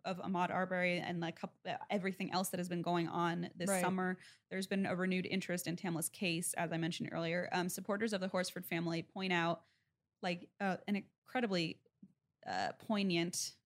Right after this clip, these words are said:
Speaker 1: uh, point, for lack of a better word, that had a white woman died suspiciously at a party with all black people, this would have been just, like, a mega sensational story, right?
Speaker 2: Right.
Speaker 1: Like, I mean, you can even only imagine.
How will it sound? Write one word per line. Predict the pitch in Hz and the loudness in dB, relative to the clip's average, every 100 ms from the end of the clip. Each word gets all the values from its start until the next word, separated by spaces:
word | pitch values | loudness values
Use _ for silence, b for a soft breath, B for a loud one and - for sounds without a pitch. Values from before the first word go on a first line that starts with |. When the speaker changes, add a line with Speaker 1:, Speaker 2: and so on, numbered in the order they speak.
| _ - | _ -4
Speaker 1:
uh, | 175 110 90 - - - | 0 0 -2 -6 -12 -6
point, | 175 180 - - _ _ | -2 -2 -4 -12 _ _
for | 170 | -6
lack | 165 | -6
of | 175 | -4
a | |
better | 170 170 | -2 0
word, | 175 180 B B B | 0 -4 B B B
that | 196 185 | -2 2
had | 196 | 2
a | 185 | 4
white | 208 196 | 4 4
woman | 196 185 | 2 2
died | 185 175 180 | 4 4 2
suspiciously | 185 - 185 185 185 | -6 -4 -2 -2 0
at | 170 | 0
a | 165 | -2
party | - 185 180 180 - - | 0 0 0 -4 -8 -8
with | 180 226 | -4 2
all | 226 | 2
black | 196 214 220 - | 2 2 2 -2
people, | - 175 175 185 - _ _ _ | -10 -6 -4 -4 -4 _ _ _
this | 180 180 - | -6 -4 -2
would | 180 | -2
have | 170 | -2
been | 160 160 | -2 -2
just, | 180 | -2
like, | 170 - _ _ _ _ _ | -4 -4 _ _ _ _ _
a | 208 | -2
mega | 196 208 175 180 | 2 4 4 2
sensational | 165 175 170 175 165 - | 0 0 -2 0 -4 -4
story, | - 269 - - | -2 -2 -2 -2
right? | 214 190 | 2 2
Speaker 2:
Right. | - | 2
Speaker 1:
Like, | 185 180 - - | 0 0 -2 -10
I | 127 | -2
mean, | 196 185 | 0 0
you | 180 | -2
can | 185 202 | -2 0
even | 196 - | 0 0
only | 202 214 208 | 0 2 2
imagine. | 196 196 202 220 - - | 2 0 2 0 -2 -6